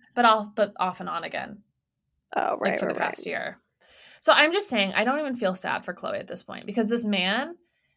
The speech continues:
Speaker 1: has constantly shown us so many times, like, who he is. You know, there's a great quote that goes around on Instagram, and it's like,
Speaker 2: <laughs>
Speaker 1: "When people show you who they are, believe them," okay? And when Tristan Thompson shows you who he is, believe him, okay?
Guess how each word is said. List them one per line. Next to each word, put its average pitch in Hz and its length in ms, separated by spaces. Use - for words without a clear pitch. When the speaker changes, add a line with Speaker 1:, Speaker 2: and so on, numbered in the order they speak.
Speaker 1:
has 220 440
constantly 220 500
shown 185 240
us 196 180
so 180 120
many 180 160
times, 170 400
like, 185 240
who 190 140
he 175 160
is. - 240
You 240 80
know, 233 120
there's 247 180
a 247 60
great 240 260
quote 165 240
that 175 100
goes 175 180
around 160 200
on 160 120
Instagram, 196 600
and 185 120
it's - 160
like, 196 260
Speaker 2:
<laughs> - 360
Speaker 1:
"When 226 180
people 254 420
show 214 220
you 190 200
who 185 120
they 185 180
are, 170 400
believe 165 340
them," 202 400
okay? 208 380
And 240 180
when 233 140
Tristan 247 360
Thompson 208 480
shows 180 340
you 196 100
who 185 140
he 175 200
is, 180 280
believe 294 420
him, 202 440
okay? 233 380